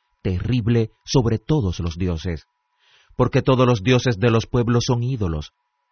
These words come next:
mas el Señor hizo los cielos. Alabanza y gloria delante de él, fortaleza y hermosura en su santuario.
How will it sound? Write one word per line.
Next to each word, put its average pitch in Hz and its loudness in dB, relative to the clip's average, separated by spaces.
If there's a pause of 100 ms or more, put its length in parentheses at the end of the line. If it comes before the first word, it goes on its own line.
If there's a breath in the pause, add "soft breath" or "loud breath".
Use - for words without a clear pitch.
(140)
mas 107 0
el 90 -4
Señor 104 -4 (300)
hizo 143 0
los 127 0
cielos. 80 -6 (600 soft breath)
Alabanza 127 0
y 165 0
gloria 120 2
delante 87 -4
de 90 -2
él, 76 -8 (400 soft breath)
fortaleza 147 2
y 151 0
hermosura 147 0
en 82 -4
su 90 -8
santuario. 87 -4